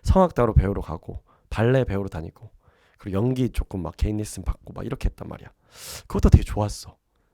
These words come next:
<laughs> 근데 뭐야, 결과론적으로 재수 때도 다 떨어졌어. 와, 절망이지. <laughs> 근데 두 번 떨어지니까 좀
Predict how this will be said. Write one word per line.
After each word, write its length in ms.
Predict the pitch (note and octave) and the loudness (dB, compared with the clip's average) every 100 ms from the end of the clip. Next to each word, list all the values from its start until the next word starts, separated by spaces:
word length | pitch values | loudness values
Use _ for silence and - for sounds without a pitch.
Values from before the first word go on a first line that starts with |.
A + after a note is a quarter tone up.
| _ _ _ | _ _ _
<laughs> 1000 | - - - A3 - _ - - - - | -2 -2 -2 -4 -4 _ -20 -20 -18 -2
근데 200 | A#2 A2 | 0 0
뭐야, 280 | F#2+ G#2 | 0 -2
결과론적으로 960 | G#2 B2 C#3 F3 E3 A#2 G#2 G2+ A2 G2+ _ _ _ _ _ _ _ _ _ _ _ _ _ _ _ _ _ _ _ _ _ _ - _ _ _ _ _ | 2 6 8 8 6 2 -6 -8 -10 -12 _ _ _ _ _ _ _ _ _ _ _ _ _ _ _ _ _ _ _ _ _ _ -20 _ _ _ _ _
재수 260 | - A2 A2+ | -4 -4 -2
때도 180 | - A2 | -4 -2
다 100 | - - | -2 -2
떨어졌어. 480 | G2 F#2 - - - _ _ _ _ _ _ _ _ - | -6 -6 -12 -20 -20 _ _ _ _ _ _ _ _ -16
와, 120 | D#2+ - - _ _ _ _ _ _ _ _ _ _ _ _ _ _ - - _ - - | -16 -16 -20 _ _ _ _ _ _ _ _ _ _ _ _ _ _ -20 -20 _ -20 -6
절망이지. 760 | - G#2 A#2 C3 A2+ F2+ G2 G#2 - _ - - - _ _ - - _ - - - - - _ | 0 2 4 2 0 -4 -10 -10 -16 _ -20 -20 -20 _ _ -20 -20 _ -20 -20 -20 -20 -20 _
<laughs> 340 | - F#3+ F#3 | -4 -2 0
근데 160 | C#3 C#3 | 4 6
두 180 | - D3 | 6 8
번 160 | F3 | 8
떨어지니까 380 | D3+ C#3 A#2 A2+ | 10 8 6 2
좀 160 | A2 | 0